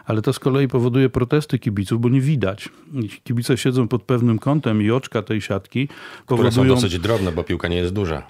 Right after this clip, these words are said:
Speaker 1: Tak, właśnie. I na dodatek zielone. Więc to powoduje taki efekt optyczny, w której te nitki, czy te, te sznureczki, na które się składa siatka, układają się pod o-, odpowiednim kątem i po prostu nie widać gry. Po co się jeszcze przychodzi trzy godziny na stadion? Po to, żeby dostać figurkę zawodnika na przykład.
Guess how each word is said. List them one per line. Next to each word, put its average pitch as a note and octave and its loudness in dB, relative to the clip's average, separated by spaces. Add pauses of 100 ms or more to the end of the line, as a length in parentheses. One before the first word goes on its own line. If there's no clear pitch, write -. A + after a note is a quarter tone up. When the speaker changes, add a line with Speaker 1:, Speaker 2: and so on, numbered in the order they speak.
Speaker 1:
Tak, C3 2
właśnie. C3 2
I A#2+ 0
na C3 2
dodatek A#2+ 0
zielone. A2+ 2 (280)
Więc A2+ -2
to C#3+ 0
powoduje B2+ 2
taki B2 0
efekt A#2+ -2
optyczny, B2+ -2
w - -6
której A2+ -2
te G#2+ -2 (180)
nitki, A#2+ 0
czy G2 -8
te, A2+ -4
te G2+ -4
sznureczki, B2+ -2
na G2+ -2
które G#2+ -6
się G#2+ -6
składa A2 -2
siatka, C3 -4 (460)
układają C3+ 0
się B2+ 0
pod B2 -2
o-, B2 2
odpowiednim B2 0
kątem A#2+ 0
i C#3+ 0
po D3+ -4
prostu C#3 0
nie C3 4
widać A#2+ 0
gry. G#2+ -2 (320)
Po C3 0
co D3 2
się C#3+ 4
jeszcze C3 2
przychodzi B2+ 2
trzy - -4
godziny B2 4
na B2 4
stadion? A#2 0
Po C#3+ 0
to, C#3+ -2
żeby C3 0
dostać C3 0
figurkę B2 2
zawodnika A#2 0
na G2 -2
przykład. F#2+ -6